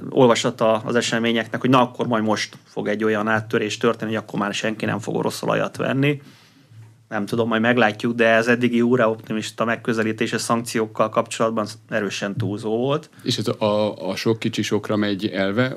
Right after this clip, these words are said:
Speaker 2: hogy s-, tizenkilencedik az amerikaiak is, itt is, ott is, hogy egy idő után ez összeadódik, és akár az orosz gazdaság, akár az orosz költségvetés, akár a,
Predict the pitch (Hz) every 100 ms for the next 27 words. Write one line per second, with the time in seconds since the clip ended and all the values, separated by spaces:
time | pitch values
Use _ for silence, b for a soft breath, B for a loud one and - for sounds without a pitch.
0 | - 95 95 90 90 87 - - 127 110
1 | 98 101 95 92 92 90 78 107 107 98
2 | 90 87 85 - 117 113 98 101 - 101
3 | B B B - 104 98 101 107 107 104
4 | 98 101 - 104 104 101 98 92 82 92
5 | 90 90 95 90 87 - - 90 104 95
6 | 101 - 98 92 82 - 110 - 87 87
7 | 90 85 80 - 107 104 104 95 95 -
8 | 95 - 104 104 90 87 82 - 69 73